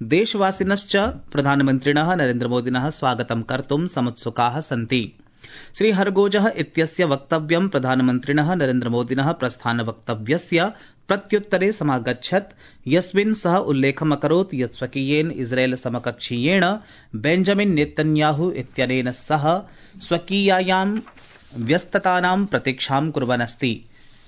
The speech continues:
इतः पूर्वं रविवासरम् एकस्मिन् सार्वजनिक सञ्जालीय सन्देशे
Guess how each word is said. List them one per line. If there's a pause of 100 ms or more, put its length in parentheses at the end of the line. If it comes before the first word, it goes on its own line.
(460)
इतः
पूर्वं
रविवासरम्
एकस्मिन्
सार्वजनिक
सञ्जालीय
सन्देशे